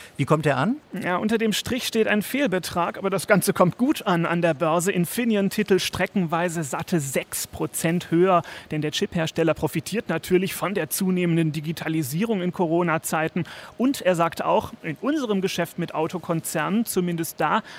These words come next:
Speaker 2: dürfte das Schlimmste schon vorbei sein. Und das lässt dann doch manche optimistisch aufhorchen.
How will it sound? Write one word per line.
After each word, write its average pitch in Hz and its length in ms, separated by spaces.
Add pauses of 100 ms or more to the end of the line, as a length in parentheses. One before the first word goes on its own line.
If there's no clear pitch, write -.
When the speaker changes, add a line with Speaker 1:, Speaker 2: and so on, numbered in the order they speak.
(160)
Speaker 2:
dürfte 196 280
das - 220
Schlimmste 208 500
schon 185 260
vorbei 175 460
sein. 147 380 (280)
Und 160 120
das 156 160
lässt 156 260
dann 160 120
doch 151 180
manche 156 380
optimistisch 165 800
aufhorchen. - 540